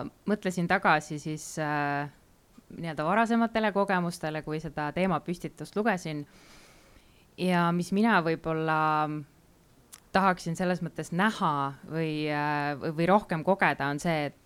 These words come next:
äh, et juhid julgevad olla need, kes nad on, et nad, äh, siis nende inimeste juhtidena ei paneks ette maski,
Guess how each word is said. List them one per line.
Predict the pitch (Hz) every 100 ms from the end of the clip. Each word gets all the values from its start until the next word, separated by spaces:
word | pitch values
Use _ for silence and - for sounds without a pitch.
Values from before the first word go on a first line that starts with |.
| 147
äh, | 143 135 135 135
et | - 185
juhid | 226 175
julgevad | 214 208 143 139 151
olla | 175 170 139 135 139
need, | 160 151
kes | -
nad | 156 147
on, | 175 147 -
et | 127 135
nad, | 143 - 143
äh, | 135 135 131 - - - - -
siis | - 160
nende | 175 170
inimeste | 214 180 160 - 175
juhtidena | 226 226 - 156 151 156 147 143 143 - - -
ei | 165 170
paneks | 180 185 165 185
ette | 180 -
maski, | 160 185 - - - 123